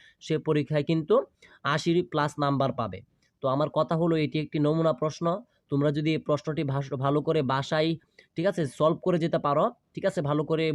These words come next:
বুঝে সলভ করে যেতে পারো, ইনশাল্লাহ এই প্রশ্ন থেকেই তোমরা পরীক্ষায় কমন পাবে। তো আমি আর কথা বাড়াতে চাচ্ছি না, আমরা, আম, এমসিকিউ গুলো আমি উত্তর বলে দিব না, যদি উত্তরগুলো বলে দিই তোমরা হয়তো বাসায় পড়বা না,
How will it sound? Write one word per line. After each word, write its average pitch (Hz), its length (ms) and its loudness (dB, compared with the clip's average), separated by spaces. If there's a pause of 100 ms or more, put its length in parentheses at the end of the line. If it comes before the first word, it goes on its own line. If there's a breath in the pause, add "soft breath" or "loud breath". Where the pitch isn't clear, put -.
বুঝে 147 260 0
সলভ 151 280 0
করে 156 160 -4
যেতে 156 180 -2
পারো, 143 200 0
ইনশাল্লাহ 156 440 -2
এই 170 120 0
প্রশ্ন 165 360 -4
থেকেই 185 240 -2
তোমরা 165 240 0
পরীক্ষায় 143 400 -2
কমন 143 260 0
পাবে। 110 220 -8 (540 loud breath)
তো 156 100 -2 (160)
আমি 151 180 0
আর 156 140 0
কথা 156 220 0
বাড়াতে 156 260 0
চাচ্ছি 151 260 -2
না, 180 120 0 (380 soft breath)
আমরা, 143 240 2 (240)
আম, 139 200 0 (720)
এমসিকিউ 160 420 2
গুলো 170 220 4
আমি 151 220 4
উত্তর 165 320 0
বলে 165 200 4
দিব 156 200 2
না, 156 100 4
যদি 147 200 -2
উত্তরগুলো 156 440 0
বলে 160 220 2
দিই 139 160 0
তোমরা 143 240 2
হয়তো 143 200 -2
বাসায় 139 360 0
পড়বা 151 260 2
না, 175 100 2